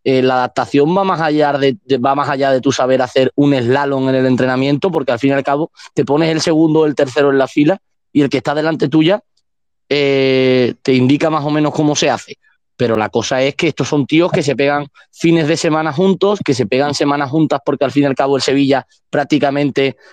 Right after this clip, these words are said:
eh, se pega toda la temporada entre semanas jugando partidos. Eh, es que es una cosa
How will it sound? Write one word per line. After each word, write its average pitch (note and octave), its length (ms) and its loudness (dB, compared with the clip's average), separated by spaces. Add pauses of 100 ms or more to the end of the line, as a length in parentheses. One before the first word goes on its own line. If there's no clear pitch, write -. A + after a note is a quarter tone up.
(180)
eh, C#3 280 0
se C3 140 -4
pega D3 200 0
toda D3 220 0
la C3+ 100 -2
temporada C#3 440 0
entre C3 200 -2
semanas C3+ 320 -2
jugando C3 300 0
partidos. E3+ 580 2 (440)
Eh, A2 460 0 (120)
es F#2+ 100 -8
que B2 100 -4
es A2+ 60 0
una B2+ 160 -2
cosa C#3 360 -2